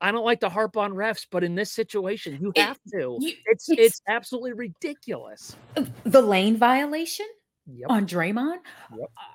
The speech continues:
Speaker 2: after the D'Angelo miss, you've got to be kidding me.
Speaker 1: I know.
Speaker 2: Like,
Speaker 1: I know.
Speaker 2: eh, it just, <sighs>
Speaker 1: The,
Speaker 2: ay,
Speaker 1: the,
Speaker 2: ay,
Speaker 1: the
Speaker 2: ay.
Speaker 1: inadvertent whistle, though, that just drove me up a wall. I was like, "Did he just call a jump ball?" 'Cause,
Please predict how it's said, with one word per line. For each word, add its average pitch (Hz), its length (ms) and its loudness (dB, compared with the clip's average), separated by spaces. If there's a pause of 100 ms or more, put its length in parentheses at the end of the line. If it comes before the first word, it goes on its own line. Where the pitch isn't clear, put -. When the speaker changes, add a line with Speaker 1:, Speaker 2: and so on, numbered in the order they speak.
(340)
Speaker 2:
after 233 320 4
the 220 140 4
D'Angelo 220 680 0
miss, 220 300 0
you've 277 300 -4
got - 360 -4
to 233 100 -4
be 285 160 -10
kidding 403 480 -2
me. 226 140 -4
Speaker 1:
I 139 180 -6
know. - 120 -2
Speaker 2:
Like, 285 360 0 (420)
Speaker 1:
I 127 140 -12
know. 135 300 -10 (100)
Speaker 2:
eh, 311 380 -6
it - 140 -12
just, 349 160 -6 (320)
<sighs> - 480 -16 (200)
Speaker 1:
The, 262 160 2
Speaker 2:
ay, 208 200 -6
Speaker 1:
the, 190 160 -6
Speaker 2:
ay, 196 80 -6
Speaker 1:
the 214 220 -2
Speaker 2:
ay. 349 100 -4
Speaker 1:
inadvertent 196 600 2
whistle, 175 380 2
though, 165 280 4
that 190 320 0
just 170 220 -4 (160)
drove 160 340 2
me 160 100 -2
up 139 140 -4
a 127 100 0
wall. 120 480 -4
I 170 100 0
was 190 140 -2
like, 175 220 -2 (460)
"Did 185 120 2
he 277 160 0
just 415 240 -4
call 277 220 4
a 185 60 2
jump 180 320 -2
ball?" 170 460 0
'Cause, 196 320 0